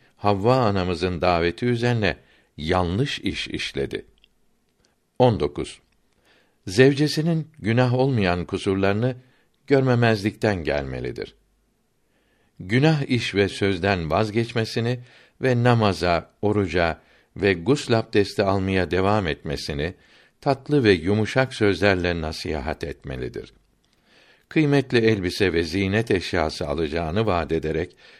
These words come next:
ibadetleri yaptırmalı, günahlarını önlemelidir. Yirmi. Zevcesinin ayıplarını, sırlarını herkesten gizlemelidir.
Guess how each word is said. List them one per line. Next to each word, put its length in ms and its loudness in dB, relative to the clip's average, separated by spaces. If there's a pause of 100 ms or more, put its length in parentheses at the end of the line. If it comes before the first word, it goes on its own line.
(140)
ibadetleri 800 0
yaptırmalı, 800 0 (380)
günahlarını 640 2
önlemelidir. 840 -6 (1500)
Yirmi. 440 0 (920)
Zevcesinin 720 4
ayıplarını, 800 0
sırlarını 760 0 (320)
herkesten 920 0
gizlemelidir. 840 -6